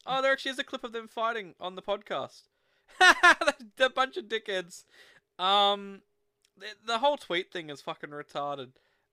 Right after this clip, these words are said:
Speaker 2: Um, oh, he t-, he deleted some of the posts. Rude. I should have
Speaker 1: Well,
Speaker 2: screenshot
Speaker 1: he
Speaker 2: him.
Speaker 1: probably, he probably had to. <laughs>
Speaker 2: Um,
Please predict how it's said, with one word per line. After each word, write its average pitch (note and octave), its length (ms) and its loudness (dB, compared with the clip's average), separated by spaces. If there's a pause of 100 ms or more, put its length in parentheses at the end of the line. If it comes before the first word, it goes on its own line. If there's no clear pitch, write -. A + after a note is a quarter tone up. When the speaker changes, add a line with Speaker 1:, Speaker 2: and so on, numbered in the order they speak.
(160)
Speaker 2:
Um, D3+ 680 -4 (1040)
oh, F#3+ 360 2
he F#3+ 160 -2
t-, F#3 260 -14
he G3+ 80 -6
deleted G3+ 280 -8
some G#3 120 -10
of E3 60 -14
the D#3 40 -14
posts. E3+ 540 -10
Rude. E3+ 840 -8 (440)
I D#3 60 -16
should G3 140 -14
have F3+ 100 -12
Speaker 1:
Well, D3 220 2
Speaker 2:
screenshot D3 260 -12
Speaker 1:
he D#3+ 60 -6
Speaker 2:
him. C3+ 60 -8
Speaker 1:
probably, C3 340 0
he A#2 180 -8 (200)
probably C#3 240 -4
had A#2 240 -6
to. C#3+ 220 -4 (120)
<laughs> E3+ 560 -2 (1160)
Speaker 2:
Um, D#3 600 -2